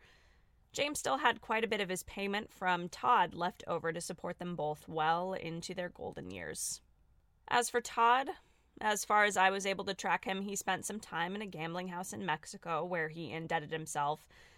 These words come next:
and after a year, he crossed the ocean to Scandinavia. He went on a hiking expedition in the mountains and was never found again. That concludes case number two.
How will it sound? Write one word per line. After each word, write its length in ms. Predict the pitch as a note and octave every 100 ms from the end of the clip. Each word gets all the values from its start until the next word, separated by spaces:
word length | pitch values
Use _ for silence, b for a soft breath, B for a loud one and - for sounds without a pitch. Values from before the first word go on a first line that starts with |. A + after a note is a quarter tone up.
| B
and 100 | A3+
after 300 | A3+ A#3+ A3+
a 60 | A3
year, 400 | G#3 F#3+ E3+ F#3
he 280 | G#3 F#3+ F3
crossed 440 | - E3+ D#3+ -
the 140 | D#3+
ocean 360 | - E3 - F3
to 60 | F#3
Scandinavia. 920 | - F#3 F#3+ F#3 A3 A3 F3 C3+ G#2 - _ _
He 100 | F#3
went 200 | F3 F3+
on 160 | E3+ E3
a 40 |
hiking 380 | E3 F#3+ F#3+ F#3
expedition 520 | F3 - F3 F3 F3
in 80 | E3
the 60 | E3
mountains 600 | F3 F#3+ G3+ G3 G3+ B B B B B -
and 420 | G3 F#3+ F#3+ F#3+
was 240 | F#3 F3+
never 300 | F3 D3+ D3+
found 420 | D3+ - C3 C#3 C#3+
again. 500 | D3+ C#3+ E2 E2 E3+ _ _ _ _ _ _ -
That 220 | D4+ D4
concludes 720 | D4 C4+ G#3+ G3+ F#3+ A#3 -
case 440 | - G#3+ G3 -
number 320 | G3+ F3+ F3 G#3
two. 600 | - A3 D#3 - C#3+